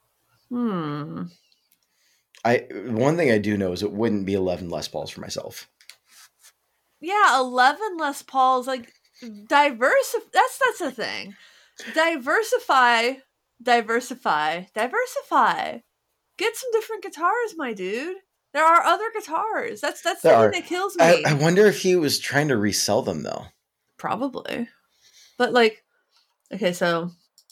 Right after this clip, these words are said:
Speaker 1: we got seventeen thousand.
Speaker 2: So that's retail.
Speaker 1: So these are, like, fifteen hundred guitar dollars a piece.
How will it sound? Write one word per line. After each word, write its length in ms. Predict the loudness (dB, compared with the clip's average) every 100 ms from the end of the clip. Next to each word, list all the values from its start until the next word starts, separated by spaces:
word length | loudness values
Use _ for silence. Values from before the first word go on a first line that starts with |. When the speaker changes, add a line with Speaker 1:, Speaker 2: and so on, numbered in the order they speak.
| _ _ _ -4
Speaker 1:
we 80 | 0
got 160 | 0
seventeen 600 | 2 0 0 -2 -2 -2
thousand. 1000 | 0 0 0 -2 -4 -4 -4 -6 -8 -12 _ _ _ _ _ _ _ _ -4
Speaker 2:
So 120 | 0
that's 140 | 0
retail. 560 | 2 0 2 2 0 -4 _ _ _ _ _ _ _ _ _ _ _ _ _ _ _ _ _ _ _ -20 -20 _ _ _ _ _ _ _ _ _ _ _ _ _ _ _ _
Speaker 1:
So 300 | -6 0 0
these 200 | 2 2
are, 60 | 4
like, 140 | 4
fifteen 320 | 4 2 2 -2
hundred 360 | -2 -4 -8
guitar 280 | -6 -4 -4
dollars 440 | 0 0 2 -2 -6
a 40 |
piece. 720 | -8 -6 -4 -6 -10 -16 -20